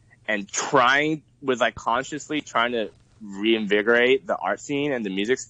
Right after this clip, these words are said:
scene, I think that that will happen, and that really should happen.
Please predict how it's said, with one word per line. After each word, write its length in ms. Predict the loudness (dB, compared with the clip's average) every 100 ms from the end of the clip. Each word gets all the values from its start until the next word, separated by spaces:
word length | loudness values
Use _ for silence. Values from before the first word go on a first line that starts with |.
| _
scene, 260 | -4 0 2
I 120 | 0
think 280 | 0 -2 0
that 200 | 0 -2 _ _ -4
that 160 | 0 2
will 80 | 2
happen, 420 | 2 0 -2 -10
and 140 | -6
that 180 | -6 -6
really 240 | -6 -6 -6
should 180 | -4 -4
happen. 300 | -6 -10